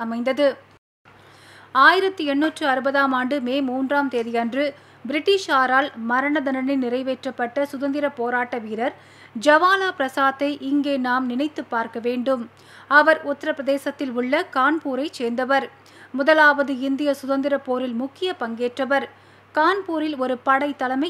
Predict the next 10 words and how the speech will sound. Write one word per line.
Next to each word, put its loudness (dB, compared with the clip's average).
ஏற்றவர். -2
பிரிட்டிஷ் -2
படைகளுக்கு -2
எதிராக -2
பல 0
சந்தர்ப்பங்களில் -4
போராடியவர். -2
நானா 6
சாஹேப்பின் -2
தலைமை -2